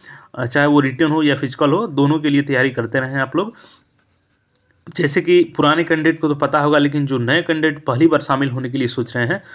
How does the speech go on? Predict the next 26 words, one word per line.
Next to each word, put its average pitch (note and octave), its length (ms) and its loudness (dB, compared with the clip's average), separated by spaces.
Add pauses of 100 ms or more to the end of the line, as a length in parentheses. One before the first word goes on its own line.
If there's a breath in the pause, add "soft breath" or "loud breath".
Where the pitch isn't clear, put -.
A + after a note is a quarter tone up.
(280 loud breath)
तो C3+ 80 2
उनको C3+ 180 -2
बता C3+ 260 2
दें D#3+ 160 0
कि D#3+ 220 2
इसमें D3 240 -4
कम C#3 160 0
से D3 120 -4
कम D3 60 0
आपका C#3+ 240 0
अठारह C3 300 0
एज C3 160 0
होगा, D3 280 0 (300 loud breath)
तो C3+ 60 -2
आप B2 140 0
लोग B2+ 120 -2
इसके B2 200 -6
लिए C#3 160 -2
एलिजिबल B2+ 380 0
होंगे। C#3+ 300 -4 (300 loud breath)
और A#2 340 0
किसी F#3 280 -4
भी, F3 360 -2
अ, B2+ 260 4
बोर्ड C#3 240 2
से E3 220 -6